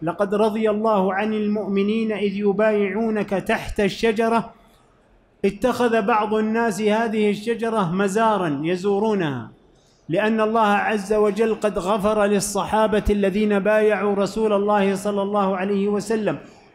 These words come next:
تحتها ورضي عنهم، وقال عليه الصلاة والسلام: "لا يدخل النار أحد بايع تحت الشجرة"،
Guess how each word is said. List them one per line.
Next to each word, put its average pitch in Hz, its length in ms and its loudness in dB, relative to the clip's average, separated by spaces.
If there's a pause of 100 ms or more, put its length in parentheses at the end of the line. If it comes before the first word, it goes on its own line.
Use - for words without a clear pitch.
(400)
تحتها 202 540 0
ورضي 226 520 2
عنهم، 208 640 2 (760)
وقال 220 420 2
عليه 214 360 2
الصلاة 226 440 2
والسلام: 220 680 0
"لا 226 220 4
يدخل 226 520 0
النار 220 560 2
أحد 220 800 0 (340)
بايع 196 720 2
تحت - 480 -6
الشجرة"، 170 720 -2